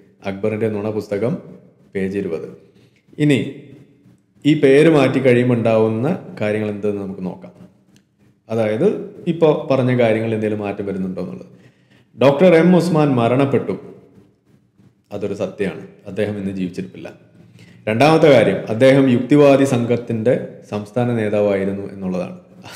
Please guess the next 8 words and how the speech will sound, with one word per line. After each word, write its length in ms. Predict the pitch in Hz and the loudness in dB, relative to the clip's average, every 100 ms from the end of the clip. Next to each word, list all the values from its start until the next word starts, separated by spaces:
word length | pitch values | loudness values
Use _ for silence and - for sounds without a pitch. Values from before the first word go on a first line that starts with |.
| - | -8
അതൊരു 300 | 110 110 117 - | -4 -2 -2 -4
പച്ച 280 | 95 - 127 | -6 -4 -4
നുണയാണ്. 440 | 113 104 101 95 - - - - - | -2 -4 -6 -8 -14 -20 -20 -14 -8
അദ്ദേഹം 560 | 104 123 127 131 131 | 0 2 4 2 2
ഒരു 180 | 113 131 | 2 4
കാലത്തും 480 | 147 147 147 156 156 | 6 6 4 2 2
യുക്തിവാദി 420 | 131 135 135 135 | 0 4 4 4
സംഘവുമായിട്ട് 920 | 139 123 127 131 127 117 113 - 175 | 2 2 2 2 2 2 0 0 -4